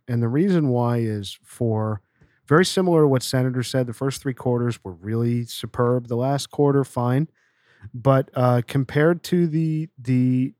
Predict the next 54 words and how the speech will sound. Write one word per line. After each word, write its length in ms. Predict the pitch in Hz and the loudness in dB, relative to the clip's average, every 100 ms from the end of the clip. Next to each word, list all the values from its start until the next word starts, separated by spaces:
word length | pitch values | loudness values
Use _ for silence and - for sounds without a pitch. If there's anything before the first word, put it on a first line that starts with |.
| _ _ _ _ _ _ _ _ _ _ - | _ _ _ _ _ _ _ _ _ _ -4
Lub 320 | 120 135 139 | 2 2 2
fourteen, 600 | - 147 139 - 135 131 | 4 4 4 2 2 2
Upmann 440 | 147 147 - 127 120 | -2 -10 -4 -4 -2
two 240 | - 143 | 2 2
that 140 | 135 135 | 2 0
we 80 | |
did, 340 | 117 120 123 117 | -2 0 0 0
the 80 | 107 | -6
Classicos, 920 | - 131 131 - 120 - 123 117 - _ _ _ | -4 -2 0 -4 -6 -2 0 -2 -10 _ _ _
some 220 | - 147 | -4 0
of 80 | 156 | 2
the 60 | 143 | 4
other 160 | 139 | 4
experiences 640 | 131 - 139 131 131 - 110 | 0 -2 -2 0 -2 -6 -6
that 120 | 117 | -4
I've 140 | 117 | 0
had 160 | 123 123 | 2 2
on 120 | 120 | 0
the 60 | 117 | -2
podcast 540 | 123 120 - 120 110 | -4 -4 -2 -2 -2
where 80 | 110 | -6
I 60 | 104 | -4
gave 200 | 113 110 | -4 -4
it 60 | |
a 60 | 110 | -6
ten, 420 | - 123 123 147 _ _ _ | -4 -2 0 -2 _ _ _
it 100 | 135 | 2
was 180 | 131 127 | 2 2
just 260 | 135 120 - | 0 -2 0
slightly 520 | 156 160 180 151 139 | 4 4 4 2 2
below 400 | 120 117 107 90 | 2 -2 -2 -6
those. 300 | 80 76 - | -10 -20 -10
Yeah, 120 | 147 147 | -8 0
I 120 | 139 | 2
would 140 | 143 | 4
say 120 | 156 | 4
it's 160 | 147 131 | 2 4
in 60 | 139 | 0
the, 60 | |
maybe 200 | 139 143 | 2 2
in 80 | 139 | 2
the 80 | 127 | 0
top 260 | 131 127 | 0 -2
five 300 | - 123 123 | -2 -2 0
or 60 | 117 | -2
top 260 | 131 131 - | -2 -4 -2
ten 180 | 135 | -2
of 100 | 135 | -2
Cuban 240 | - 139 127 | -2 -2 -2
cigars 280 | 131 131 127 | -2 -2 -2
I've 120 | 127 | -4
ever 120 | 127 | -6
smoked, 400 | - 143 139 - | -4 -2 -4 0
but 160 | 123 | -2